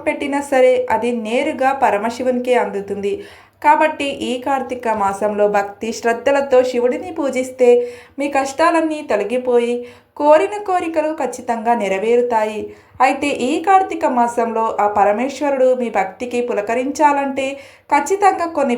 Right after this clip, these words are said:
విషయాలు తెలుసుకోవాలి. పరమశివుడికి ప్రీతిపాత్రమైన ఈ కార్తీక మాసంలో ఆ శివయ్యకు బిల్వపత్రాలు సమర్పిస్తే బంగారంతో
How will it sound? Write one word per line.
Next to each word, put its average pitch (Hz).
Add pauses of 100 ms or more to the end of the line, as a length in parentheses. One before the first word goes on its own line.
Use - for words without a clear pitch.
విషయాలు 285
తెలుసుకోవాలి. 202 (600)
పరమశివుడికి 359 (180)
ప్రీతిపాత్రమైన 262 (220)
ఈ - (120)
కార్తీక 320 (120)
మాసంలో 214 (460)
ఆ - (120)
శివయ్యకు 320 (100)
బిల్వపత్రాలు 277
సమర్పిస్తే 226 (140)
బంగారంతో 294